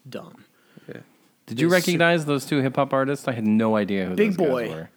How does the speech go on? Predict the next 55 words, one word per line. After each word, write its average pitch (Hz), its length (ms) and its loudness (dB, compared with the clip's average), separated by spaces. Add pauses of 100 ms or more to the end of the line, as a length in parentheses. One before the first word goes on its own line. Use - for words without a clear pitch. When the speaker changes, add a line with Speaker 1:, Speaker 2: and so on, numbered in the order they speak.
(100)
Speaker 1:
Big 185 160 -2
Boi 180 180 -2
was 131 120 -6
one 123 160 -6
of 117 80 -8
'em. 120 200 -10
Speaker 3:
They 123 100 2
didn't 143 240 2
label 113 260 0
them 90 280 -6
on 95 140 -4
the 90 60 -6
broadcast. 92 760 -8
Speaker 1:
Oh, 160 60 2
Speaker 3:
I 254 140 6
Speaker 1:
Big 226 80 0
Speaker 3:
needed, 220 180 6
Speaker 1:
Boi 247 180 6
Speaker 3:
I - 20 6
Speaker 1:
was 233 120 4
the 240 80 2
Speaker 3:
needed 233 60 0
Speaker 1:
guy 202 120 4
Speaker 3:
help. 113 220 0
Speaker 1:
that, - 60 -20 (140)
Big 208 200 0
Boi 233 180 4
was 220 140 2
the 190 60 -4
guy 185 140 2
that 180 100 -2
came 185 220 -4
in 170 100 -2
on 156 80 -2
the 123 60 -10
Cadillac. 160 560 -2
Speaker 3:
Did 110 80 -4
he 127 60 4
have 131 100 2
the 123 100 0
fur 127 180 0
coat? 127 420 0
Speaker 1:
Yep, 208 300 0
he's 185 160 -2
from 175 160 -4
Outkast. 156 640 -4 (280)
Speaker 3:
Okay, 92 320 -4
who 110 80 -4
was 110 120 -2
the 107 100 0
other 101 120 0
guy? 85 260 -4 (200)
Speaker 1:
Uh, 156 600 2
Travis 160 360 0
Scott. 107 800 -8